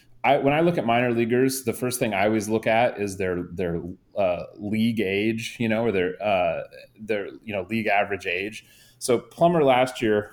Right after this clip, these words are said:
was, uh, in his age twenty-four season. So for Double A, he was exactly at the league average age for that system. And then he moved up to Triple A,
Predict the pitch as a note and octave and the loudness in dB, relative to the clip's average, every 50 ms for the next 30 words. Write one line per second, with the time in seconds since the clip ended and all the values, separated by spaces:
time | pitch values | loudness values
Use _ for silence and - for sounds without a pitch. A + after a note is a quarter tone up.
0 | - - - G#2+ G#2+ G2 F#2+ F#2 F2+ - G2+ F#2 F2+ F2+ F2 - - G#2 F#2+ - | -18 -8 -2 0 0 0 0 -2 -2 -2 -2 0 0 -2 -4 -6 -10 -10 -10 -8
1 | - - - - A2 A2+ G#2+ - F#2+ G#2 A2 A2+ G#2 G2 - - - - A2+ A2 | -8 -8 -6 -2 -2 0 0 0 0 0 0 0 -2 -4 -10 -10 -6 -4 -2 -2
2 | G#2 G2 - G2 F#2 F2 - - - F2+ E2 E2 - - - _ _ _ _ _ | -2 -4 -4 -4 -4 -4 -4 -6 -8 -8 -8 -10 -12 -16 -20 _ _ _ _ _
3 | _ - - - - - - A#2+ A2 G#2+ G2+ G2+ G2 - - - - - B2+ A2 | _ -20 -20 -16 -10 -4 0 2 4 4 4 2 0 -4 -10 -10 -4 -4 -4 -2
4 | G2 C3+ C#3 D3+ D3 E3 D3 B2+ A#2+ A2+ A2 A2 G#2+ F#2 C3 C3+ B2 A#2+ A2 G2 | 2 2 2 2 2 2 2 4 4 4 2 2 2 4 4 4 4 4 2 0
5 | G#2+ F2+ F2 F2+ A2 G#2 G#2+ A2+ - - - A2 G2+ G#2 - G2 G2 - - G2+ | -2 -4 -2 -2 0 2 2 2 0 0 -2 0 0 2 2 2 0 0 -2 -6
6 | F#2 E2 F2 F#2+ G#2 G#2+ F#2 G2 F#2 F2+ F2+ F2+ E2+ F2 E2+ E2 - - F2+ F#2 | -6 -6 -4 -4 -4 -2 0 0 0 0 0 -2 -2 -6 -8 -8 -6 -6 -4 -4
7 | F2+ E2+ E2 E2+ - - - - G2 E2+ F2+ - - - - G2+ E2 - - - | -4 -4 -8 -10 -12 -14 -10 -8 -4 -4 -2 -4 -4 -6 -8 -8 -8 -8 -10 -12
8 | C#2 - - _ _ _ _ _ _ _ - G#2 A2 A2 A2 G#2+ A2 A#2+ B2+ C#3+ | -14 -16 -18 _ _ _ _ _ _ _ -4 0 0 2 2 2 2 4 4 4
9 | C#3+ C3+ C#3+ C3 - - A2 - - - C3+ - - A2+ G#2+ G2+ G2 F#2+ F#2+ F#2 | 4 4 2 0 0 -2 -10 -6 -2 -2 -2 -2 -2 -2 0 0 0 0 -2 -4
10 | F#2 | -6